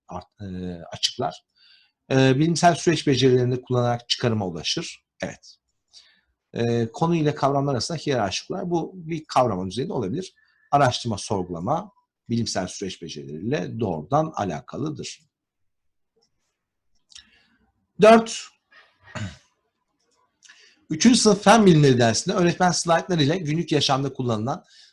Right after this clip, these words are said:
maddenin katı, sıvı, gazdan hangisi olduğunu öğrencilere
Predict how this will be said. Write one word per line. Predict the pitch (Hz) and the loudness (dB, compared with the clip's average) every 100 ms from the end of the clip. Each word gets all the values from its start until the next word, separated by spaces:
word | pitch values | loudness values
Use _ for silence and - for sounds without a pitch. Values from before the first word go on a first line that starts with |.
| _ | _
maddenin | 127 143 120 135 165 | 0 0 2 -2 -2
katı, | - 151 156 | -4 -6 -4
sıvı, | - 151 143 | -6 -4 -2
gazdan | 151 156 - - - _ _ _ _ _ _ 113 143 180 180 | 0 0 -2 -10 -16 _ _ _ _ _ _ -4 0 0 0
hangisi | 196 196 147 135 | -2 -2 -4 -2
olduğunu | 117 127 180 | -2 -2 -6
öğrencilere | 147 147 139 120 151 202 | -2 0 0 -2 -4 -4